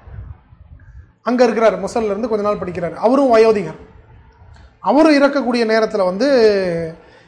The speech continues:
கேக்குறாரு, இந்த மாதிரி வந்துட்டு, "உங்களுடைய இறப்புக்கு பிறகு நான் யார்கிட்ட போய் இஸ்லாத்தை படிச்சுக்கிறது?" அப்படின்னு சொல்லி கேக்குறாரு. கேட்கும்போது அந்த நபர் சொல்லி காட்டுறார், தன்னுடைய இறக்கக்கூடிய தருவாயில,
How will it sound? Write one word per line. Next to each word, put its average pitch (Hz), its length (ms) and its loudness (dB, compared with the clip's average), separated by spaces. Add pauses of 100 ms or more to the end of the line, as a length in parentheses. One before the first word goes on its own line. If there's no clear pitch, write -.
(300)
கேக்குறாரு, 220 420 0
இந்த 190 140 -6
மாதிரி 208 240 4
வந்துட்டு, 214 320 0 (2250)
"உங்களுடைய 269 520 4
இறப்புக்கு 240 400 0
பிறகு 220 220 0
நான் 233 120 0
யார்கிட்ட 208 400 0
போய் 220 80 2
இஸ்லாத்தை 208 360 -2
படிச்சுக்கிறது?" 160 680 -10 (300)
அப்படின்னு 180 180 -8
சொல்லி 180 200 -10
கேக்குறாரு. 175 380 -6 (800)
கேட்கும்போது 254 840 2 (380)
அந்த 269 300 2
நபர் 277 220 4
சொல்லி 233 200 -2
காட்டுறார், 208 320 0
தன்னுடைய 220 480 0
இறக்கக்கூடிய 220 460 -2
தருவாயில, 185 600 -2